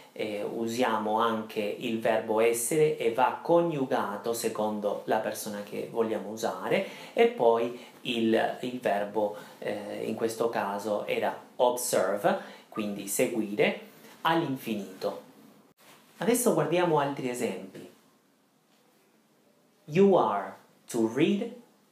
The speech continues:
the instruction manual. Si può trovare in un prodotto che avete appena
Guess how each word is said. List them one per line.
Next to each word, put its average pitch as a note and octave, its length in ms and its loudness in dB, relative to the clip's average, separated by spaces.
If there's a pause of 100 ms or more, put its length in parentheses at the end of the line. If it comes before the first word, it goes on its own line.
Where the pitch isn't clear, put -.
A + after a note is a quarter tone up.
(380)
the D3+ 100 0
instruction A2 760 0
manual. A2+ 480 -2 (920)
Si - 180 -4
può E3+ 140 4
trovare A#2+ 840 0
in C#3+ 180 -2
un C3+ 260 2
prodotto A#2 640 0
che A#2 100 -6
avete A2 480 -2
appena G#2 800 -4